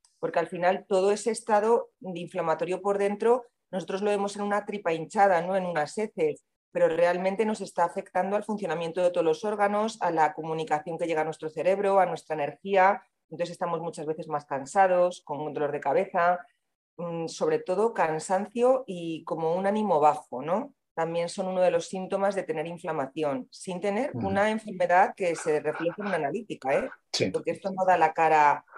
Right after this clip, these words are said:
Speaker 1: hasta que a lo mejor, bueno, llevas ya muchos años y el estar así obviamente no es sano y ya, pues, te predispone a otras enfermedades como puede ser una diabetes,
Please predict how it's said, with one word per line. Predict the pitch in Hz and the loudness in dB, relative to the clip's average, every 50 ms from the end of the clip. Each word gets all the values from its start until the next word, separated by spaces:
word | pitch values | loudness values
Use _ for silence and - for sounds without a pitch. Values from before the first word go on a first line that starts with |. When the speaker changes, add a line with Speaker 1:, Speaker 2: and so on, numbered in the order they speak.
| - - - | -18 -14 -12
Speaker 1:
hasta | - 165 - 170 - | -10 -6 -6 -4 -2
que | - | 0
a | 147 | 0
lo | 170 - | 0 -2
mejor, | 156 151 151 - 160 165 - 165 | -2 -4 -4 0 2 2 4 4
bueno, | 175 170 165 151 | 4 2 4 4
llevas | 147 147 147 151 | 4 4 4 4
ya | 165 160 | 4 2
muchos | 160 165 156 - 165 160 - 185 | 0 -2 -2 -2 -4 -2 0 2
años | 175 180 185 185 196 208 233 226 - - | 2 2 2 2 2 2 2 0 -6 -10
y | - 156 165 156 | -8 -4 -2 -2
el | 139 131 | -2 -2
estar | 131 - - 139 | -4 -2 -2 0
así | 139 151 - - - 170 | 0 0 -2 -2 -4 -2
obviamente | 160 160 151 151 170 180 175 165 147 | 0 2 2 2 0 -2 -2 -4 -4
no | 143 143 | -2 -4
es | 143 - - | -4 -4 -4
sano | 165 156 - 180 180 190 - - | -4 -2 0 0 0 0 0 -2
y | - 170 139 | -6 -4 -2
ya, | 151 139 - | -2 0 0
pues, | - 147 - - | -2 -6 -6 -6
te | 160 | -4
predispone | - 165 156 147 147 147 - - 156 143 147 151 151 | -2 -2 -2 -2 -4 -8 -8 -6 -6 -4 -2 -2 0
a | 147 143 | 0 0
otras | 139 139 139 139 - | 0 -2 -4 -4 -4
enfermedades | 147 139 151 147 151 151 143 143 151 147 | -6 -8 -8 -4 0 2 2 2 2 0
como | - 165 139 | -2 -4 -4
puede | 139 139 139 - | -4 -6 -6 -6
ser | 139 | -6
una | 135 127 | -6 -4
diabetes, | 131 135 131 156 180 180 - 170 165 160 160 160 | -2 0 2 2 2 2 0 2 2 2 0 0